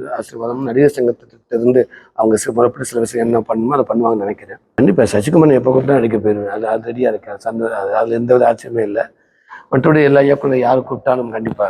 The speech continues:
நடிக்க ரெடியா இருக்கு. இந்த இயக்குனர்னு சொல்ல முடியாது. ஏன்டா இன்னைக்கு பெரிய இயக்குனர் அப்படிலாம் கிடையாது. இன்னைக்கு ஒரு புது இயக்குனர் கூட இன்னைக்கு உலகமே திரும்பி பார்க்குற அளவுக்கு பண்றாங்க. இன்னைக்கு நான் சாதாரண இயக்குனர் சொல்ல, இப்ப கூழாங்கல் டைரக்டர் வினோ-, பி எஸ் வினோத்ராஜ் கூழாங்கல்னு ஒரு படம் பண்ணாரு.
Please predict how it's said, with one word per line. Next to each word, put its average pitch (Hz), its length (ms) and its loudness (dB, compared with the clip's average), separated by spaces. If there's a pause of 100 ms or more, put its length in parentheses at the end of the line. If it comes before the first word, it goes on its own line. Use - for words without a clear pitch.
நடிக்க 123 260 0
ரெடியா 113 260 2
இருக்கு. 101 260 -6
இந்த 131 160 2
இயக்குனர்னு 147 560 4
சொல்ல 120 120 -2
முடியாது. 107 320 -4 (400)
ஏன்டா 147 240 4
இன்னைக்கு 131 380 2 (580)
பெரிய 147 180 4
இயக்குனர் 156 320 2
அப்படிலாம் 143 260 2
கிடையாது. 127 160 4
இன்னைக்கு 123 180 2
ஒரு 156 140 4
புது 165 280 2
இயக்குனர் 151 340 4
கூட 160 80 6
இன்னைக்கு 139 220 2
உலகமே 147 320 6
திரும்பி 143 260 0
பார்க்குற 123 200 2
அளவுக்கு 123 200 -2
பண்றாங்க. 104 420 -4 (720)
இன்னைக்கு 120 220 2
நான் 123 240 2 (360)
சாதாரண 143 400 4
இயக்குனர் 135 320 2
சொல்ல, 131 120 2
இப்ப 120 140 -4
கூழாங்கல் 135 360 4
டைரக்டர் 123 360 0
வினோ-, 127 220 -8
பி 131 80 -2
எஸ் 135 200 0
வினோத்ராஜ் 127 500 0 (240)
கூழாங்கல்னு 139 500 4
ஒரு 123 60 2
படம் 123 220 -2
பண்ணாரு. 113 340 2